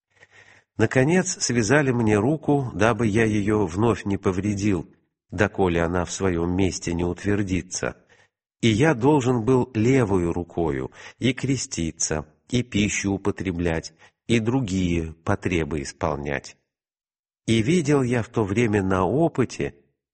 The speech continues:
"Какое великое благо от Бога человеку правая рука, чего я прежде не постигал". Но за всем сим я от души благодарил Господа Бога за то, что я падением своим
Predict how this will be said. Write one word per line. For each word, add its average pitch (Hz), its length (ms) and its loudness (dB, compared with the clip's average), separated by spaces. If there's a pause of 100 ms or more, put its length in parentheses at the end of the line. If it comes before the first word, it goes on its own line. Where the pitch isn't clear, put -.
(240)
"Какое 101 420 2
великое 151 540 2
благо 131 500 2
от 98 160 -2
Бога 107 300 0
человеку 95 680 -2
правая 135 500 0
рука, 135 520 -2 (560)
чего 101 260 0
я 90 140 0
прежде 87 440 -2
не 90 140 -2
постигал". 85 800 -6 (1300)
Но 110 300 4
за 123 140 2
всем 113 300 0
сим 123 500 -2 (320)
я 95 220 4
от 104 100 -2
души 143 340 0
благодарил 107 640 0
Господа 95 560 -2
Бога 101 440 -2 (560)
за 101 200 2
то, 131 180 -2
что - 180 -4
я 117 360 2
падением 127 640 2
своим 101 460 0